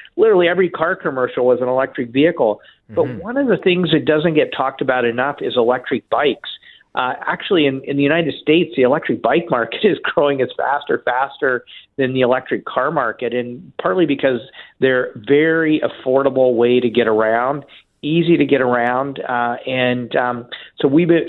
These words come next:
Speaker 1: so we wanna offer, uh, a rebate for that as well. And we're not gonna need these rebates for very long, but it's enough to incentivize the market so the economies of scales can be reached to, so that electric vehicles are lower cost to purchase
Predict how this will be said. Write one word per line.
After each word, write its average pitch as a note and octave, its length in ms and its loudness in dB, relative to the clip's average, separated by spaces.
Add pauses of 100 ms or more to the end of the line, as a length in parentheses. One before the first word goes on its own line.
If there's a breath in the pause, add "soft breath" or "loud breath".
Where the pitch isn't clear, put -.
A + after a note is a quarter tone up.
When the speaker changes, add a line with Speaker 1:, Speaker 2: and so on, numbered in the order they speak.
Speaker 1:
so D3+ 80 -2
we D#3 80 6
wanna D#3 240 2
offer, C#3 640 -2
uh, C3 300 -2
a B2+ 80 -2
rebate C#3 600 0
for C3 120 -6
that C3 240 0
as B2 140 -2
well. B2+ 280 2
And F#3+ 120 -4
we're B3 80 -6
not C4+ 140 -6
gonna E3+ 140 -2
need C#3+ 220 0
these C3+ 160 2
rebates B2+ 580 2
for A#2+ 120 0
very B2+ 340 2
long, A#2 400 0 (340 loud breath)
but D#3+ 100 2
it's E3+ 160 -6
enough G#3 320 -2
to A#3+ 80 2
incentivize D3+ 800 -2
the C#3+ 80 -4
market B2+ 520 -2 (300 loud breath)
so D3+ 300 2
the C#3 140 0
economies D3 600 -2
of B2 180 -2
scales C3+ 400 2 (100)
can C3+ 140 -4
be B2+ 100 2
reached C3 400 2 (380 loud breath)
to, B2+ 80 2 (100)
so C#3 220 4
that C3 180 2
electric B2 540 -2
vehicles C3 560 0
are B2 340 0 (120)
lower C#3+ 360 4
cost C3+ 520 -4
to - 40 -10
purchase F#3 580 -6